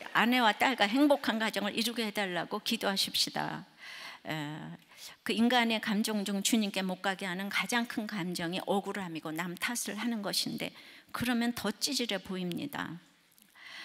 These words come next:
이제 믿음은 바라는 것들의 실상이라고 했어요. 바라는 것은 행복이니 행복이 실상으로 놓고 가야 합니다. 아내 집사님 보고 "기복적 믿음은 어머니에게 충분히 받으셨으리라 <laughs>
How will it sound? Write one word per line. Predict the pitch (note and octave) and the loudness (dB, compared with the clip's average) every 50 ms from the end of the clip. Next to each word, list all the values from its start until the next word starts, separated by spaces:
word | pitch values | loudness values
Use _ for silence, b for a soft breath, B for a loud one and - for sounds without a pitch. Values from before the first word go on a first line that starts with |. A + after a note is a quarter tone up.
| B B B | B B B
이제 | - G#3 G3+ - F#3+ E3+ E3+ E3+ F#3+ F3 - B B B B | -8 -4 -2 0 0 0 0 -2 -4 -6 -8 B B B B
믿음은 | - F#3 G#3+ G#3 G#3+ G#3 G3 D#3+ D#3+ G#3 C4 C#4 - | -6 -4 -4 -4 -6 -6 -6 -6 -6 -6 -6 -6 -4
바라는 | - F#3+ G3+ G3+ F#3 F3+ E3+ | -4 -2 -2 0 0 0 -2
것들의 | D#3+ D#3+ - - - E3+ F3+ | -4 -6 -8 -8 -8 -6 -4
실상이라고 | - - - B3 - - G#3 G3+ F#3 E3+ - - - - - F#3 | -2 -2 -2 -2 -2 -2 -4 -4 -4 -4 -6 -6 -8 -8 -8 -8
했어요. | E3 - - - - - - F3 - B B B B B B B | -8 -8 -8 -10 -10 -12 -14 -18 -18 B B B B B B B
바라는 | - G#3+ G#3 G#3+ A3 A3 A3 G#3 | -4 -2 0 2 2 2 0 -2
것은 | F#3+ G3+ - - G3+ G#3 | -4 -6 -4 -4 -4 0
행복이니 | A3+ B3+ B3 A#3 A3+ G#3 G3 - F3 D#3+ D#3 F3 F#3 F3 F3+ B B B B B B B B B - F3 | 2 2 2 2 0 -2 -4 -4 -4 -4 -4 -4 -4 -8 -10 B B B B B B B B B -8 -6
행복이 | - - B3+ B3+ B3+ B3 A3+ G#3 A3+ | -4 -2 -2 -2 -2 -4 -4 -4 -4
실상으로 | - - C4 A#3+ - - A3+ G#3+ F#3+ F#3 F#3 F#3+ | -2 -2 -2 -2 -2 -4 -4 -4 -4 -6 -6 -6
놓고 | F#3 E3+ F3 - - F#3+ F3 G3+ G#3 | -6 -6 -8 -8 -8 -6 -6 -6 -6
가야 | - - F3+ F3 E3+ F3 | -6 -6 -4 -2 -4 -4
합니다. | F#3 A#3 B3 A#3+ G#3+ F3+ D#3+ - - - - C#3+ E3+ B B B B B B B | -4 -4 -6 -4 -4 -6 -8 -8 -10 -10 -10 -12 -14 B B B B B B B
아내 | F#3 G3 G3+ G#3 G3 | 0 2 2 0 -2
집사님 | F#3+ - F#3+ - - G3+ G3 F3+ E3+ E3 E3 | -4 -6 -8 -6 -8 -6 -6 -6 -6 -6 -8
보고 | E3+ - F#3+ D#3+ D3+ - B B B B B B | -10 -12 -10 -12 -14 -14 B B B B B B
"기복적 | - - A3 A3+ B3+ B3 B3 - - G#3+ G#3+ - - - | -2 -2 0 0 0 -2 0 -2 -4 -4 -4 -6 -10 -6
믿음은 | - F#3+ - - E3+ D#3+ D#3 F3 - | -6 -6 -4 -4 -6 -6 -6 -8 -4
어머니에게 | - G3+ G#3 A3 A3+ A3+ G#3+ G#3 G#3 A3 A3+ | -2 -2 0 0 0 -2 -2 -4 -4 -4 -2
충분히 | - - - - - - - - - - D#4+ C#4 B3+ A#3 G#3+ G#3 | 4 4 6 6 6 4 4 2 4 4 4 4 4 4 2 0
받으셨으리라 | - - F#3 F3+ F#3 A3+ G#3 - A3 G3 - - G3+ - G3+ - - - - - - D#3 F3+ - | -2 0 0 0 0 0 0 0 -2 -2 -2 -6 -2 0 2 4 6 6 4 4 2 -2 -4 -6
<laughs> | F#3 | -4